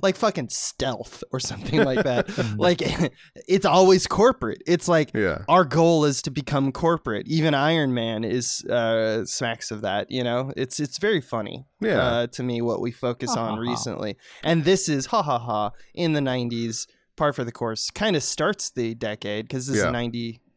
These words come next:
Speaker 1: It,
Speaker 2: It's ninety,
Speaker 1: this is
Speaker 2: yeah.
Speaker 1: ninety. So, yeah, so it's like, it's straight up setting the tone for that, those types of movies, which came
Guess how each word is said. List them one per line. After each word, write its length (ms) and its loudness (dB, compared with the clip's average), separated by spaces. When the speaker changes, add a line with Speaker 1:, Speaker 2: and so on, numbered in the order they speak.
Speaker 1:
It, 140 -2
Speaker 2:
It's 120 -6
ninety, 260 2
Speaker 1:
this 100 0
is 60 0
Speaker 2:
yeah. 40 0
Speaker 1:
ninety. 340 -2
So, 280 -2
yeah, 280 2
so 320 2
it's 180 -2
like, 360 -2
it's 160 -4
straight 300 -2
up 160 -2
setting 560 -4
the 80 -6
tone 640 -4
for 320 -4
that, 300 -6
those 220 -4
types 300 -6
of 60 -2
movies, 460 -4
which 300 -6
came 440 -8